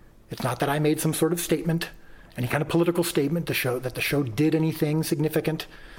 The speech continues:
or because the content of the show slipped or compromised, or you're upset, uh, about something that we actively promoted or anything like that. That's not what happened.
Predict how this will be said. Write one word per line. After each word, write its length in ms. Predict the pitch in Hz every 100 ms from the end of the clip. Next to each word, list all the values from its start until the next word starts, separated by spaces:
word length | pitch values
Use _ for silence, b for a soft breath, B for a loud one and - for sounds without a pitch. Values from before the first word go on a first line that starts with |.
| B B -
or 60 |
because 260 | 123 151 127
the 80 | 170
content 640 | - 170 170 170 170 170
of 100 | 151
the 80 | 165
show 240 | 165 160
slipped 460 | 160 - 160 170 180
or 60 |
compromised, 840 | 175 156 156 143 139 143 156 147 143
or 100 | 135
you're 200 | 139 151
upset, 340 | - 160 147 B B B B B - - 269
uh, 220 | 143 131
about 320 | - 127 139 -
something 320 | 151 143 135
that 140 | -
we 360 | 127 127 131 135 - - - -
actively 400 | 123 - 147 151
promoted 480 | 156 151 143 151 127
or 60 |
anything 260 | 127 123 131
like 160 | 127
that. 160 | - 101
That's 140 | 139
not 100 | 143
what 120 | 170 -
happened. 300 | - -